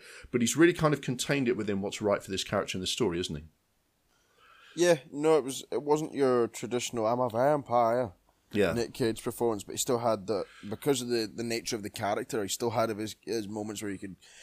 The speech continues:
Speaker 2: go and do his weird Nicolas Cage thing. So I think it was a happy balance for him.
Speaker 1: Yeah, yeah. He timed. He, he's, uh, uh, when he, when he did sort of, uh, get a bit big with his performance, it was well timed, wasn't it?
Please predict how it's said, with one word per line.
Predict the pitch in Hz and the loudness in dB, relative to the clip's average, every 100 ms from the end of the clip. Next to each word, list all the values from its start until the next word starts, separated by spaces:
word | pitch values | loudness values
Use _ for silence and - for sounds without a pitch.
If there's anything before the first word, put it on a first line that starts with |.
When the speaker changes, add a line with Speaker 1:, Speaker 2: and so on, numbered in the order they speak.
| - - - - - - - 95 | -20 -14 -12 -12 -18 -18 -16 -4
Speaker 2:
go | 117 110 | 0 0
and | 101 | 0
do | 110 | -2
his | 101 | -2
weird | 90 107 104 | -4 -4 -4
Nicolas | 104 - 101 - | -6 -8 -8 -6
Cage | 107 101 - | -6 -6 -4
thing. | 113 | -4
So | 92 107 | -4 -4
I | |
think | 135 120 | -4 -4
it | |
was | 104 | -4
a | 101 | -4
happy | 107 104 113 | -2 -2 -2
balance | 95 107 110 101 | -2 0 -2 -6
for | - 87 95 | -8 -8 -8
him. | 101 - | -10 2
Speaker 1:
Yeah, | 123 123 | 8 10
yeah. | 117 | 8
He | 127 | 6
timed. | 120 147 143 131 | 4 6 6 4
He, | 131 | 2
he's, | 135 131 - - | 4 4 2 4
uh, | 143 - 143 | 6 8 8
uh, | 156 | 6
when | 151 143 156 | 4 4 4
he, | |
when | 151 147 | 4 4
he | 135 | 4
did | 160 151 | 4 2
sort | - 139 120 113 | 4 4 4 2
of, | - - - - | -6 -12 -10 -8
uh, | 60 110 | -8 -2
get | 127 107 | 2 2
a | |
bit | 113 101 | 2 0
big | - 120 | 2 2
with | 113 | 2
his | 101 | -2
performance, | - 101 110 90 85 - | -6 -2 2 2 0 -2
it | |
was | - 107 | -2 4
well | 110 104 | 4 4
timed, | - 113 85 | 2 2 2
wasn't | 92 92 | 0 -2
it? | 85 | -4